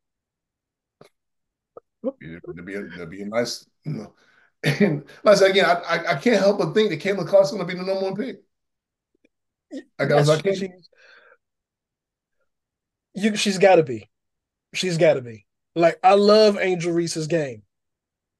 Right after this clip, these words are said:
Speaker 1: but Caitlin Clark has to be number one.
Speaker 2: You know, even though there is the far chance that, you know, you know, Caitlin's eligible for that fifth year 'cause of the whole covid situation. But I
Speaker 1: Yeah.
Speaker 2: refuse. I can't, I can't see Caitlin Clark going back for,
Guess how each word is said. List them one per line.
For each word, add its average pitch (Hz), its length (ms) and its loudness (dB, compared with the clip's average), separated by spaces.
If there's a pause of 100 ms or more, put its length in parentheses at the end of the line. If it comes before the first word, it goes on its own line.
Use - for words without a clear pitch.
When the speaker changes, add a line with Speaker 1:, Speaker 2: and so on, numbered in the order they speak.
(140)
Speaker 1:
but 165 160 0
Caitlin 165 360 -2
Clark 147 220 2
has 143 180 0
to 139 60 -14
be 127 120 -14
number 117 220 -14
one. 104 200 -16 (800)
Speaker 2:
You 147 100 -10
know, 92 280 -10
even 139 220 2
though 139 100 4
there 143 160 4
is 135 120 0
the 135 80 -6
far 139 300 2
chance 135 340 -6
that, 117 280 -6
you 104 80 -12
know, 101 280 -10 (120)
you 95 80 -18
know, 98 180 -10
Caitlin's 117 460 -4 (100)
eligible 123 420 0
for 113 140 -4
that 101 140 -8
fifth 147 200 -4
year 104 160 -6
'cause 113 100 -12
of 107 60 -10
the 101 60 -10
whole 113 160 -6
covid 131 340 -2
situation. - 580 -16 (480)
But - 100 10
I - 40 10
Speaker 1:
Yeah. 151 60 8
Speaker 2:
refuse. 147 260 2 (360)
I 202 140 4
can't, 202 300 2
I 220 100 2
can't 208 200 2
see 196 140 -4
Caitlin 165 280 2
Clark 156 220 2
going 147 160 2
back 143 160 4
for, 143 220 -4